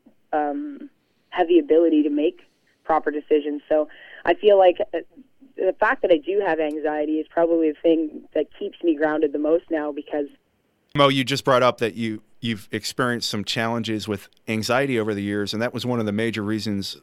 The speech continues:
Speaker 2: we, we're having you on the podcast. You wrote a wonderful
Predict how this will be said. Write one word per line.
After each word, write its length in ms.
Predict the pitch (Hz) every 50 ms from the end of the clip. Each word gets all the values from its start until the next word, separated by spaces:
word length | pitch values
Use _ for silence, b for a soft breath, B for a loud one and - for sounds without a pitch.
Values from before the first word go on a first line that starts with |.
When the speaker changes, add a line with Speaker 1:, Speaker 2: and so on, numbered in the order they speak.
| _
Speaker 2:
we, 140 | - 120 120 - _ _ -
we're 140 | 120 113 107
having 260 | 123 120 117 117 110
you 100 | 110 107
on 60 | 101
the 80 | 98 -
podcast. 520 | - 127 135 135 - 120 107 98 - -
You 120 | 117 120
wrote 240 | 127 135 135 127 113
a 80 | 104 98
wonderful 920 | 98 110 117 123 131 131 123 - - - 120 117 117 113 110 107 107 -